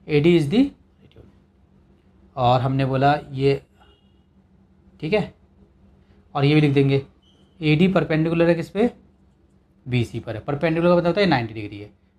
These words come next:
ठीक है, और ये भी लिख देना यहाँ पे, बीडी बराबर है डीसी के, ये सब लिख देना।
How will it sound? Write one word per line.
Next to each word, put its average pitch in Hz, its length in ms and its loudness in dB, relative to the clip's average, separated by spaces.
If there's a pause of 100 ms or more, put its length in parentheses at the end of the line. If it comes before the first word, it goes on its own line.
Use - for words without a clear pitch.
(100)
ठीक 180 100 -4
है, 202 60 0
और 147 140 -2
ये 147 100 2
भी 147 60 0
लिख 151 100 0
देना 147 140 2
यहाँ 143 180 2
पे, 139 200 -8 (680)
बीडी 156 560 0 (220)
बराबर 131 480 0
है 202 180 -4 (220)
डीसी 113 280 -14
के, - 140 -20 (120)
ये 151 60 -8
सब 165 160 -4
लिख 120 140 -4
देना। 104 240 -16